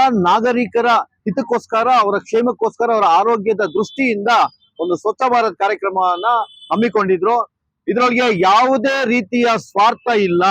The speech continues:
ಯಾವುದೇ ರೀತಿಯ ಅಪೇಕ್ಷೆ ಇಲ್ಲದೆ ರೈತ ಪರ ಹೋರಾಟಗಾರರಾದ ಯುವ ನಾಯಕರಾದ ಲಕ್ಷ್ಮಣ್ ರವರು ತಮ್ಮ ಸಹಚರರೊಂದಿಗೆ,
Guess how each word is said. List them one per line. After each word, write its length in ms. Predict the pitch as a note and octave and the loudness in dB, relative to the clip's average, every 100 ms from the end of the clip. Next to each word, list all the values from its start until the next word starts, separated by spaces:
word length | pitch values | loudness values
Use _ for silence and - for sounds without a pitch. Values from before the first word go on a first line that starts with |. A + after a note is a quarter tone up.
| F#3 C3+ - _ _ | 0 -2 -10 _ _
ಯಾವುದೇ 540 | D#3+ G#3+ C4 B3+ C4 B3 | 0 2 2 0 -2 -2
ರೀತಿಯ 340 | B3 F#3 A#3+ | -2 -2 0
ಅಪೇಕ್ಷೆ 680 | A#3 - A#3+ B3 A#3+ - A#3 | 0 2 0 -2 -4 -2 -2
ಇಲ್ಲದೆ 540 | G3 G3 F3+ D#3+ A#3 D3 - _ _ _ _ - _ _ F3+ | 0 0 0 0 0 -2 -8 _ _ _ _ -20 _ _ -2
ರೈತ 180 | A3 B3 G#3 | -2 -2 -2
ಪರ 120 | A#3 | 0
ಹೋರಾಟಗಾರರಾದ 1000 | G3 G#3 A#3 G#3+ A3 G#3+ G#3 G3 G3 A3 A#3+ A#3+ G#3+ C3 - | 0 0 0 0 -2 0 0 0 0 2 4 4 2 -2 -8
ಯುವ 160 | F3 A#3 | -4 0
ನಾಯಕರಾದ 580 | A3 G#3+ G#3 G#3+ G3 G3 F#3+ | 2 0 0 -2 -2 0 0
ಲಕ್ಷ್ಮಣ್ 360 | F#3 - A#3+ A3+ | -2 -4 -6 -2
ರವರು 600 | G3+ F3+ F#3 A#3 A#3+ F#3+ - _ _ | -2 0 0 0 0 -2 -12 _ _
ತಮ್ಮ 220 | F#3+ G#3+ A3+ F#3 - _ _ _ | -4 0 0 0 -6 _ _ _
ಸಹಚರರೊಂದಿಗೆ, 1040 | - G3+ A#3 A#3 A3 G#3 G3 F#3 F#3 G3+ | -4 -2 0 0 0 0 0 0 -2 0